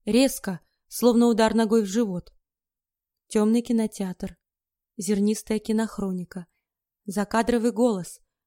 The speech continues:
говорящий, что американцы переизбрали своего президента на второй срок. К. Это кинотеатр, куда я привожу тебя, когда маме нужно отдохнуть, где мы сидим на балконе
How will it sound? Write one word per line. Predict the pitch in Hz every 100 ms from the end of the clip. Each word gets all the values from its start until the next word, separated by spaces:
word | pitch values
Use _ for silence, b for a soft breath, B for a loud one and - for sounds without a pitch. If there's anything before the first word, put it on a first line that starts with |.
| -
говорящий, | 202 202 208 220 -
что | 190 -
американцы | 202 202 196 254 269 262 196
переизбрали | - 226 220 196 208 240 226
своего | - 208 196
президента | 208 202 175 180 240 233 202
на | 196
второй | 185 202 208 208
срок. | 202 202 175 - _ _ _ _ _ _ _ _ _ _ _ _ _
К. | - 247 226 165 _ _ _ _ _ _ _ _ _
Это | 214 -
кинотеатр, | - 220 214 226 - 247 202 180 170 _ _ _ _ _
куда | 220 208
я | 214
привожу | 220 214 220 196
тебя, | 233 - 185 247
когда | 262 202 180
маме | 202 247 233
нужно | 214 226 233
отдохнуть, | 226 202 240 - 190 - _ _ _ _ _
где | - 208
мы | 254
сидим | 254 240 285
на | 277
балконе | 214 208 202 226 233 214